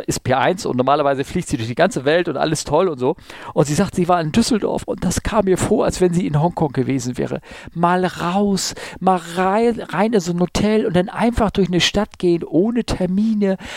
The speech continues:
einfach so längs gehen und angucken und am nächsten Tag wieder, weißt du, so verreisen. Dieser, das ist ja so eine Art Lifestyle, den man sich, äh, gewöhnt. Das ist ja auch das, wo vielleicht möglicherweise auch der ein, die eine oder andere, wenn sie so zuhören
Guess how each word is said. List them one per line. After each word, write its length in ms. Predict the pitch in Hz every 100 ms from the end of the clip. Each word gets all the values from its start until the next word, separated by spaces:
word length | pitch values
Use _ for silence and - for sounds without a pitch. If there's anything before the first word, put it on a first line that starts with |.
| -
einfach 380 | - 233 247 214
so 160 | - 214
längs 500 | 190 196 220 214 -
gehen 200 | 202 185
und 160 | 180 -
angucken 580 | - 196 - - 196 185
und 120 | -
am 180 | 160 143
nächsten 340 | 151 214 - 175
Tag 260 | 160 -
wieder, 140 | 170 - - - - -
weißt 200 | 190 226
du, 40 |
so 300 | 180 180 170 - _ _ _ _ _ _ _ _ _ _
verreisen. 600 | - 170 135 143 165 120 107
Dieser, 300 | 117 131 -
das 220 | 139 165
ist 80 | 160
ja 100 | 147
so 100 | 143
eine 100 | -
Art 180 | 120
Lifestyle, 540 | 117 147 202 - 104 98
den 140 | 104
man 100 | 104
sich, 340 | 101 107 - -
äh, 100 | 104
gewöhnt. 440 | 107 98 104 113 117
Das 140 | -
ist 120 | -
ja 80 | 139
auch 100 | -
das, 280 | - 131 -
wo 180 | 120 110 - - -
vielleicht 280 | - 139 120
möglicherweise 520 | 147 135 120 127 131
auch 60 | 123
der 140 | 131
ein, 260 | 127 139 123 - -
die 80 | 131
eine 140 | 147
oder 80 | 147
andere, 180 | 139 139
wenn 100 | 135
sie 60 | 131
so 140 | 131
zuhören 680 | 120 - 175 147 127 131 143